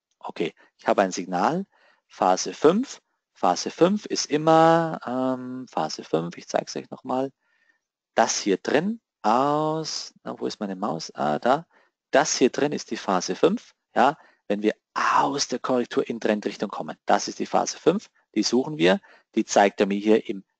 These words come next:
mittleren Trend an. Ich muss gar nichts mehr machen, macht das System automatisch, ja, mit dem Gabeldau-Hau-Paket. So, guck mal an.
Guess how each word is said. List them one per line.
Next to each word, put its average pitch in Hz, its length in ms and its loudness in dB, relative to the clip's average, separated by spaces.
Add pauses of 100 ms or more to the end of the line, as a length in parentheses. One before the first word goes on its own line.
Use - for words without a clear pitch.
(120)
mittleren 92 560 -2
Trend 87 320 -4
an. 165 260 0 (220)
Ich - 100 -20
muss - 160 -20
gar - 160 -12
nichts - 160 -6
mehr 143 80 -2
machen, 143 400 -2
macht - 220 -6
das 117 100 -10
System 110 300 -4
automatisch, 113 720 -2 (220)
ja, 113 120 2
mit 120 160 -6
dem 101 100 -6
Gabeldau-Hau-Paket. 101 1120 0 (200)
So, - 180 0
guck - 220 -2
mal 135 100 0
an. 170 200 0